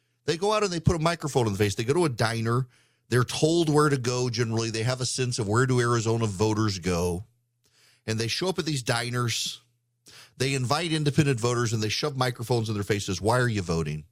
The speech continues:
They don't care what the answer is. They just want the answer of independent voters. "How are you voting?"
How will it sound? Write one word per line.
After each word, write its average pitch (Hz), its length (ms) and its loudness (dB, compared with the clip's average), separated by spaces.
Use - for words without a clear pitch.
They 147 200 -2
don't 170 380 -4
care 160 560 0
what 123 240 2
the 120 240 0
answer 113 380 0
is. 101 280 0
They 98 140 0
just 113 220 -2
want 117 180 -2
the 110 160 -4
answer 98 220 -2
of 85 80 -4
independent 107 360 -2
voters. 85 360 -2
"How 101 120 -2
are 107 80 0
you 98 120 -2
voting?" 78 400 -4